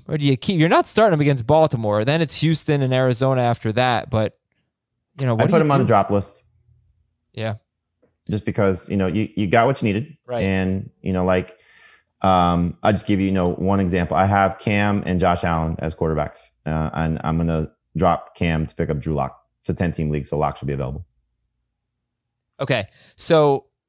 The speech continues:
Speaker 1: what about, um, Jamison Crowder? How concerned are you about the situation? Because Perryman, Mims, both healthy. We haven't really seen that this year much. They got fifteen targets combined.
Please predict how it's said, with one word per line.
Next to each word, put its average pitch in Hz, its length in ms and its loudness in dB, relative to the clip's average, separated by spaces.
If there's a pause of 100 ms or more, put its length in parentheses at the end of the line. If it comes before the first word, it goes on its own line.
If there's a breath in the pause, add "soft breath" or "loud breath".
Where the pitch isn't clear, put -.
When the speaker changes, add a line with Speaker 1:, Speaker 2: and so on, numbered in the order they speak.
Speaker 1:
what 147 260 0
about, 147 460 4
um, 120 520 2 (380)
Jamison 127 460 -2
Crowder? 90 540 -2
How 135 220 0
concerned 143 500 -2
are 120 60 2
you 113 140 0
about 95 220 -2
the - 80 -12
situation? 104 680 -4
Because 101 140 -6
Perryman, 135 680 0 (160 soft breath)
Mims, 135 520 0
both 131 340 0
healthy. 127 360 0
We 113 100 -2
haven't 143 140 -2
really 131 160 -2
seen 151 360 -4
that 104 240 -4
this 104 240 -4
year 104 160 -2
much. 98 420 -6 (440 loud breath)
They 151 180 2
got 139 240 2
fifteen 139 420 -2
targets 123 540 -2 (320 soft breath)
combined. 113 580 -2